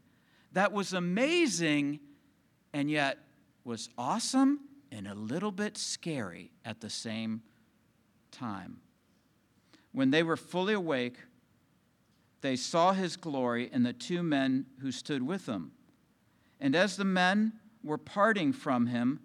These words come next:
Peter said to Jesus, "Master, it's good that we're here. Let us make, let us make three tents, one for you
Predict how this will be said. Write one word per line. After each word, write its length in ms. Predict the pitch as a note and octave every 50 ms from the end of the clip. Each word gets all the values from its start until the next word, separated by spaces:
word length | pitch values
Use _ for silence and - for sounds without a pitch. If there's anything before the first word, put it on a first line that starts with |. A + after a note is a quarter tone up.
| - - -
Peter 320 | - - A#3+ C4 B3+ B3+ A#3+
said 360 | - - A3 G3+ G3+ F3 -
to 60 | G3
Jesus, 680 | D#3+ - - F#3 F3+ E3 A#2+ A#2+ G#2+ G#2 - - - - _ _ _ _ _ _ _ _ _ _ _ _
"Master, 520 | - G3+ A#3+ B3+ B3+ B3 - - G#3 F#3 F3+
it's 140 | E3+ - C#3+
good 280 | C3+ G3+ C4 C#4+ A#3
that 140 | G#3+ F3+ D#3
we're 180 | D#3+ E3 E3+ D#3
here. 420 | C#3+ D#3+ D#3 D3 D3 F3 G3+ - - - _ _ _ _ _ _ _ _ _ _ -
Let 180 | G3+ G#3 A#3+
us 220 | C#4+ C4+ B3+ - G3
make, 380 | F#3 F#3 E3+ E3+ F#3 G#3 - - - _ _ _ _ _ _ _ _ _ _ _ _ _ _ _
let 160 | D#3 F3+ A3
us 140 | B3+ B3+ -
make 220 | G3+ F#3 F#3 - -
three 280 | - F#3 A3 C4 C#4
tents, 580 | B3+ - - B3 B3+ A#3+ D3+ B2+ B2+ - - -
one 320 | C#3+ D#3 F3 G#3 A#3 C4
for 220 | B3+ - - F3+ D#3+
you 440 | D#3 F3 G#3 A3+ B3 C#4+ E4 E4